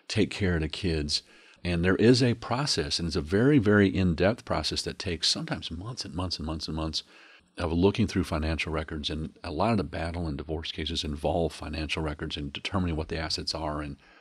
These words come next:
whether something was brought in to the marital, as a marital property versus individual property.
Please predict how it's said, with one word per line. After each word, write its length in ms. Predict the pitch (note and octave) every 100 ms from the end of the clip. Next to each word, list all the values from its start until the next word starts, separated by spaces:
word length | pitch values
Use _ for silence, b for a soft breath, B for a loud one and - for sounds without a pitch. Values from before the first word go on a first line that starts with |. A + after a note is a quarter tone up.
| b b
whether 240 | F2 F#2 E2+
something 320 | - E2 E2+
was 160 | D#2 C#2+
brought 320 | E2+ D#2+ -
in 380 | F2+ F2+ E2+ D#2 _
to 400 | - G2 F2 D#2+ - b b b -
the 240 | E2+ E2+
marital, 640 | D#2 E2 E2+ E2 D#2+ D2+ - _ _ _ _ _ - -
as 140 | F2
a 20 |
marital 320 | E2 F2 E2
property 380 | D#2 F2 D#2+ E2+
versus 300 | D#2 D2+ D2
individual 420 | D2+ D2+ D#2+ E2+
property. 400 | - - - -